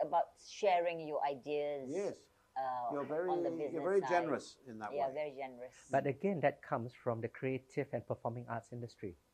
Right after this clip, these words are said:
Speaker 3: Joe. Because I think in our industry, it is about giving.
Speaker 2: Yeah.
Speaker 3: Right? And, and this was
Speaker 1: Yeah.
Speaker 3: something that I learned from you, right? When you're on stage, you have to give everything.
Speaker 2: Oh, absolutely.
Speaker 3: Because
Speaker 2: Yeah.
Speaker 3: or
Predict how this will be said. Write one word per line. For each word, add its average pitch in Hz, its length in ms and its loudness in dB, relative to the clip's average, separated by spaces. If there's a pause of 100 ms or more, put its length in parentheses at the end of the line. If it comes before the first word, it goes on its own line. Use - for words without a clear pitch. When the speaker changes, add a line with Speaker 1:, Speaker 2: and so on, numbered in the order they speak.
Speaker 3:
Joe. 104 200 -2 (400)
Because 143 240 0
I 139 160 0
think 165 220 -4
in 127 140 -2
our 139 280 0
industry, 117 560 -6
it 131 200 -4
is 170 200 -4
about 110 220 -4
giving. 92 240 -6 (360)
Speaker 2:
Yeah. 135 140 -8 (300)
Speaker 3:
Right? 147 260 4
And, 160 100 2
and 156 120 0
this 220 140 0
was 151 100 6
Speaker 1:
Yeah. - 40 -4
Speaker 3:
something 135 240 0
that 117 140 0
I 110 100 0
learned 117 240 -4
from 110 200 -10
you, 110 180 -6 (500)
right? 127 260 2
When 123 300 0
you're 190 240 0
on 127 160 -2
stage, 135 480 0
you 113 240 -2
have 131 160 2 (140)
to 113 60 -6 (120)
give 120 160 0 (240)
everything. 131 580 -4
Speaker 2:
Oh, 139 140 2
absolutely. 120 500 -6 (220)
Speaker 3:
Because 160 380 2
Speaker 2:
Yeah. 147 60 6
Speaker 3:
or - 60 -2